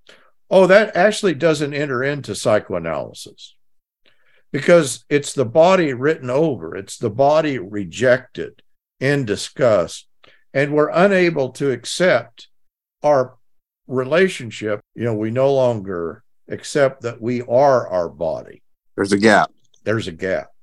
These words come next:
Speaker 1: And so me and my body have grown very close lately, but still it's my body, you know, I have this body. And I think what's happening in Christ, the, the language here of being united in Christ,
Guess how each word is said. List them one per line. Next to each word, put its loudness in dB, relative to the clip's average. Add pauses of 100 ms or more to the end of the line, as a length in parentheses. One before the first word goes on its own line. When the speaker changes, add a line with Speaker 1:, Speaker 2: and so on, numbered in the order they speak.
(120)
Speaker 1:
And -10
so 0
me 2
and 0
my 2
body 0
have -6
grown -2
very 0
close -2
lately, -8 (760)
but 0
still 2
it's -6
my -2
body, 4
you -12
know, -14 (260)
I 0
have 2
this -14
body. -10 (420)
And -2
I 0
think 0
what's 0
happening -2
in -6
Christ, 0
the, -4
the -6
language 0
here -2
of -4
being -2
united -2
in -8
Christ, -2